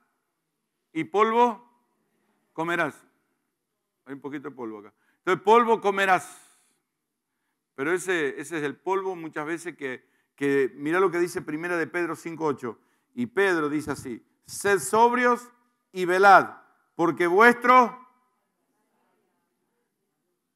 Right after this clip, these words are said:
como león, como, es un gato, pero dice, como león rugiente, anda alrededor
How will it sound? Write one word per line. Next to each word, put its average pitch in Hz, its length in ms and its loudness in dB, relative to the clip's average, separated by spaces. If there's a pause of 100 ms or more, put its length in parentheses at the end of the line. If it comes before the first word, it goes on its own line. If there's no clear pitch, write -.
(540)
como 190 300 0
león, 240 640 4 (200)
como, 208 600 4 (260)
es 143 100 -6
un 202 120 -4
gato, 214 400 4
pero 139 180 0
dice, 143 260 -6
como 233 420 2
león 214 360 0
rugiente, 233 600 0 (640)
anda 262 840 8 (720)
alrededor 190 800 6